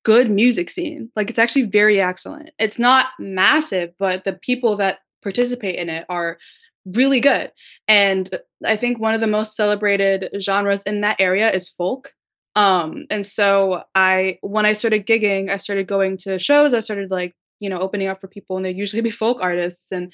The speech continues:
um, I just, I, you know, my mom never really, like,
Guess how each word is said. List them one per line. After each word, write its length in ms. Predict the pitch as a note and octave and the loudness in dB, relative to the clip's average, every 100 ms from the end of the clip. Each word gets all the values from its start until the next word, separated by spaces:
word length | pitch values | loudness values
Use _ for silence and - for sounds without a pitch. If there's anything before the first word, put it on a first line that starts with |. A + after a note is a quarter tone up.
| - - - - - G3+ | -16 -20 -20 -20 -10 -2
um, 580 | G#3 G3 F3 E3 - - _ _ _ _ _ _ - | 0 0 -2 -6 -12 -20 _ _ _ _ _ _ 0
I 160 | G#3+ | 2
just, 360 | G3 A#3 A3+ - | 2 -2 -4 0
I, 300 | D3 E3+ - - | 2 2 0 -4
you 140 | A3 | -2
know, 140 | A3 G#3 | 0 0
my 120 | G#3 | 0
mom 220 | G#3+ G#3+ | 0 0
never 240 | G#3+ G#3 | 0 0
really, 540 | G#3 G3+ G#3 F#3+ F3+ - _ - | 0 0 -2 -2 -4 -10 _ -12
like, 500 | A3 F#3 D#3 - | -6 -6 -8 -14